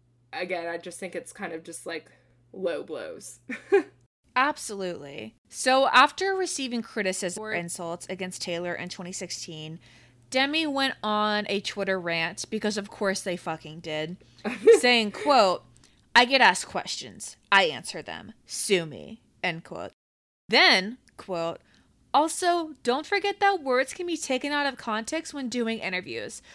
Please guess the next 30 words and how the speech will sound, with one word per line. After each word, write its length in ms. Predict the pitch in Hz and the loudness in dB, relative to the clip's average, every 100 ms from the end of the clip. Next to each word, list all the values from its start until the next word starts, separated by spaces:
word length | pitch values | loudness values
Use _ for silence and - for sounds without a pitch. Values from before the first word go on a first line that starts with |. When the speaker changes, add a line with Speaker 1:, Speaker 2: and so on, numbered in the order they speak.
| - | -20
Speaker 2:
Still 420 | - - - 262 277 | -12 -10 -2 0 2
not 160 | 359 403 | 0 -4
apologizing 800 | - 285 269 277 277 285 294 320 | -2 0 2 2 0 0 -2 -6
for 180 | 330 | -4
saying 400 | 302 - 240 247 | -4 -2 -2 -2
what 180 | 285 269 - | -4 -4 0
everyone 520 | 226 240 254 262 247 | -2 -2 -4 -4 -4
wants 260 | 220 208 - | -4 -4 -6
to 80 | |
say," 400 | 233 - 196 160 - | -8 -4 -2 -2 -4
end 220 | 180 180 | -6 -8
quote. 300 | - 131 - _ _ _ _ - _ - - | -10 -10 -10 _ _ _ _ -20 _ -20 0
And 120 | 208 214 | 2 4
then 180 | 196 185 | 2 6
lastly, 760 | 208 247 294 196 175 131 233 _ _ - | 10 10 8 -2 -2 -2 -8 _ _ -12
quote, 380 | - 165 147 - - _ _ | -4 -2 -2 -8 -20 _ _
"I 140 | 208 220 | 4 4
don't 160 | 269 294 | 4 -2
understand 560 | 285 339 - 262 247 | -4 -4 -2 -2 0
why 120 | 247 240 | 0 -2
people 240 | 254 233 | -2 -6
care 260 | - 247 233 | -6 -4 -4
so 240 | - 202 | -2 -2
much 180 | 202 214 | -2 -2
about 160 | 226 190 | -2 0
what 120 | 196 | 0
I 80 | 190 | -2
say 240 | 190 - | -2 -4
in 100 | 180 | -4
interviews. 580 | 127 165 180 120 117 - | -4 -10 -12 -10 -10 -12